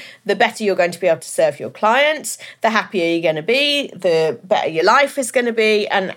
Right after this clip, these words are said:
everything's just gonna, you know, everything's just gonna feel much more wonderful. And that's what we want in business, right?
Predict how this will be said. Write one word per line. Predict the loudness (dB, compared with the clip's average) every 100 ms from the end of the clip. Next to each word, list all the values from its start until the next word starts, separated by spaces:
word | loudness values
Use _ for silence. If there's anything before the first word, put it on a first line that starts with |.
| 0
everything's | 0 -2 -6 -6
just | -4 -6 -4
gonna, | -2 -2 -2 -4 _
you | -14
know, | -12 -8
everything's | -8 -8 -10 -10
just | -12 -12
gonna | -14
feel | -10 -10
much | -8 -12 -12
more | -8
wonderful. | -8 -8 -10 -10
And | -4 -4
that's | -4 -8 -14
what | -14
we | -12
want | -12 -12
in | -16
business, | -16 -16 -16 -18 -12
right? | -8 -8